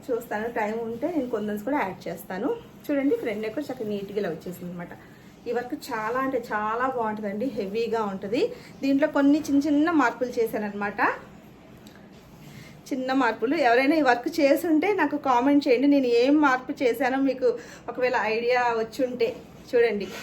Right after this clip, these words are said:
దగ్గరగా చూపిస్తున్నాను. ఆ, చిన్న చిన్న మార్పులు చేసి వర్క్ చేశానన్నమాట, పెద్ద హెవీగా ఏం కాదు. చాలా బాగుంది కదా కలర్ కాంబినేషను. అసలు బ్రైడల్స్కి కూడా చాలా బాగుంటుంది అనమాట. ఇది ఇంకా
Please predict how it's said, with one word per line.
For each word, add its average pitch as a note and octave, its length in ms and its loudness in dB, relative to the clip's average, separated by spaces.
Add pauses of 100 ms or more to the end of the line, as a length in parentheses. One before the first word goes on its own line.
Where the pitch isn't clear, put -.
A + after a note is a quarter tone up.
(220)
దగ్గరగా G#3 280 0
చూపిస్తున్నాను. G#3+ 840 -2 (1080)
ఆ, A#3+ 280 -2 (320)
చిన్న D#4 120 4
చిన్న E4+ 360 0
మార్పులు C4+ 500 2
చేసి G4 340 2 (400)
వర్క్ A#3+ 320 -2
చేశానన్నమాట, F3 640 -8 (1120)
పెద్ద B3+ 200 -4
హెవీగా B3+ 420 2
ఏం A#3 180 0
కాదు. G#3+ 420 -4 (1120)
చాలా A3 200 -4
బాగుంది G#3+ 460 -4
కదా G3+ 160 -4
కలర్ G#3+ 300 -2
కాంబినేషను. A3 640 -6 (540)
అసలు G#3 380 -6 (460)
బ్రైడల్స్కి C4 560 0
కూడా D4+ 200 -4
చాలా A3+ 460 -6
బాగుంటుంది G#3+ 340 -6
అనమాట. G#3+ 240 -4
ఇది D#4+ 200 0
ఇంకా F#4+ 320 -2